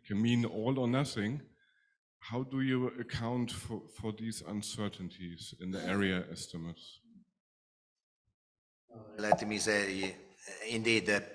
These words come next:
Speaker 2: there is a big fraction, uh, a big portion of the work to be done, uh, fra-, by both, uh, is the uncertainty,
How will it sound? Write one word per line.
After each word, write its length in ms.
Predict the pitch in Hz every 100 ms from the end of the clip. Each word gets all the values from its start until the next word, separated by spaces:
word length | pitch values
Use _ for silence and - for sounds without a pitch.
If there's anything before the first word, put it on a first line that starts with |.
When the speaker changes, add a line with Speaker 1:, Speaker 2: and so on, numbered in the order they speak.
| - - - 104
Speaker 2:
there 140 | 110
is 160 | 117 123
a 80 |
big 340 | 120 147 147 135
fraction, 720 | 143 135 131 - - 117 117
uh, 200 | 113 110
a 60 | 117
big 260 | 139 -
portion 360 | - 127 - 110
of 60 | 104
the 80 | 107
work 400 | 113 107 98 -
to 100 | 95
be 140 | 98
done, 320 | 95 104 101
uh, 180 | 92 92 85 - - - 92 - _ _
fra-, 220 | - 87 - 85
by 160 | 85
both, 380 | 82 80 76 -
uh, 40 | 95
is 260 | 95 90
the 360 | 92 90 87 85 - - _ -
uncertainty, 1040 | 98 95 123 117 117 107 101 98 95 90